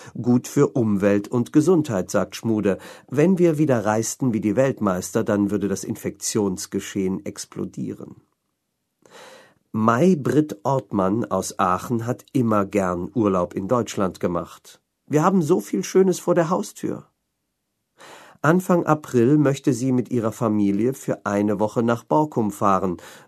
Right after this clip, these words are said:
so wie jedes Jahr. Bereits ihre Oma und ihre Mutter zog es auf die Nordseeinsel.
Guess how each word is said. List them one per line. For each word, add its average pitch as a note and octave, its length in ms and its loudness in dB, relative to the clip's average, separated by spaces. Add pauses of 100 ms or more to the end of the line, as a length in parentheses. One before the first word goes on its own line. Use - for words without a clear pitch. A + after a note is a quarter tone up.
(100)
so G#2 480 -2
wie F2 140 -6
jedes A#2+ 440 0
Jahr. - 360 -12 (500)
Bereits F#2+ 380 0
ihre F#2+ 280 -4
Oma G#2 320 2
und F#2+ 240 -6
ihre F#2+ 200 -2
Mutter G#2 420 0
zog G#2 340 -2
es - 140 -6
auf - 180 -2
die G2 120 -4
Nordseeinsel. G2+ 920 0